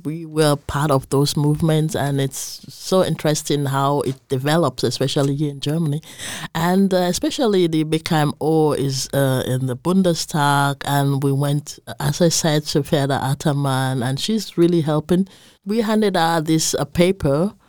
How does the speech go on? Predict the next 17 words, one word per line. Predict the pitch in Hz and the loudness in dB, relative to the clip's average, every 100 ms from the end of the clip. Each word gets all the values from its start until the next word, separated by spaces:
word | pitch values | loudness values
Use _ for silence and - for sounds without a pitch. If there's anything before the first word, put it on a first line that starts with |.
| _ _ - | _ _ -4
uh, | 165 160 156 | 0 2 0
where | 156 156 151 147 | 0 0 2 2
we, | 143 143 143 143 135 - | 0 0 0 2 0 -2
uh, | 139 135 | -2 2
wrote | 147 147 147 | 2 2 0
together | 170 147 143 156 151 165 185 180 - | -2 0 0 -2 -2 0 0 -2 -6
what | 120 139 139 - | -12 -6 -6 -8
we | 151 143 | -14 -14
need | 131 139 156 180 185 160 - - _ _ - | -14 -14 -4 2 2 0 -10 -16 _ _ -2
to | 156 | 0
have | 139 147 139 135 - 156 | 2 2 2 0 -4 0
in | 147 135 | 2 2
this, | 131 120 - - | 0 0 0 0
uh, | 127 131 | 0 2
new, | 131 139 139 135 127 131 - - - - | 2 2 2 2 0 -4 -16 -20 -20 -8
uh, | 147 139 | -2 0
law. | 123 139 143 147 139 127 | 2 2 2 2 0 -2